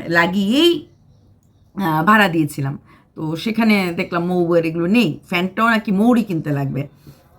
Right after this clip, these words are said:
এটা একটু অন্যরকম লাগলো। বাড়ি ভাড়া, ইনফ্যাক্ট পর্দা টর্দা তো সে নিজেরটা নিজে লাগায়, কিন্তু পর্দার যে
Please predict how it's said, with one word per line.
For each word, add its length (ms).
এটা 180
একটু 160
অন্যরকম 320
লাগলো। 300
বাড়ি 280
ভাড়া, 420
ইনফ্যাক্ট 360
পর্দা 280
টর্দা 200
তো 80
সে 100
নিজেরটা 300
নিজে 200
লাগায়, 400
কিন্তু 200
পর্দার 480
যে 200